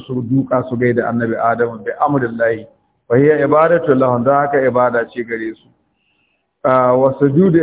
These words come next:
akhawati Yusuf lahu, sujudar da ƴan uwan Yusuf sun kai mai.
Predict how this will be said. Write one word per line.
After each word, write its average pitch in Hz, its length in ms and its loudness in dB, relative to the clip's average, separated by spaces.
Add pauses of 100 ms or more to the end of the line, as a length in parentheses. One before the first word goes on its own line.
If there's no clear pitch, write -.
akhawati 151 440 2
Yusuf 135 360 2 (140)
lahu, 113 360 0
sujudar 156 460 2
da 135 100 -2
ƴan 131 220 0
uwan 139 300 2
Yusuf 135 400 0
sun 123 180 -6
kai 113 220 0
mai. 113 180 -8